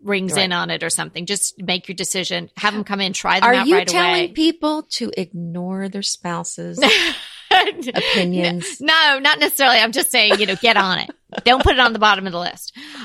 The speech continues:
Speaker 1: Um, another thing that you have to consider p-, with, uh, knobs or pulls or something that's going to go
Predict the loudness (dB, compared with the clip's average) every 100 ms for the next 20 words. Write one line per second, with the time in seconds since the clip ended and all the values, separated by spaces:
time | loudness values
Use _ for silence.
0 | 0 2 2 0 -2 0 2 0 0 -2
1 | -2 -4 -6 -4 -4 -6 -8 -8 -8 -8
2 | -8 -10 -20 _ _ _ -10 -10 -10 _
3 | -20 _ _ -10 -10 -8 -2 0 2 0
4 | -4 -4 -8 -8 _ -10 -10 -8 -4 -4
5 | -4 -8 -6 -4 -2 -2 -4 -6 -6 -6
6 | -6 -6 -8 -10 -6 -6